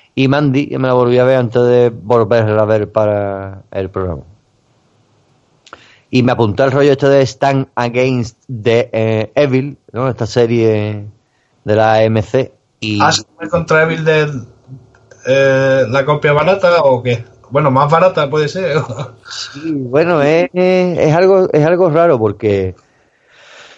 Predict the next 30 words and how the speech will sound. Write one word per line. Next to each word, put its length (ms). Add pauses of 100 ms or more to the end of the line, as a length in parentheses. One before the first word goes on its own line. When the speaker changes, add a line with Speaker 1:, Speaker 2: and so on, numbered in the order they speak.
(240)
Speaker 1:
es 100
prácticamente 720
lo 100
mismo, 300 (680)
¿vale? 240
Prácticamente 600
lo 80
mismo, 360 (200)
pero 200
en 100
vez 80
de 120
ser 960
un 300
tío 560
que 140
trabaja 320
en 60
un 60
almacén, 480
pues 300
es 60
un 220
policía 460 (960)
de 120
un 100
pueblo. 300 (840)
Speaker 2:
Casi, 580
¿eh? 180 (360)
<laughs> 360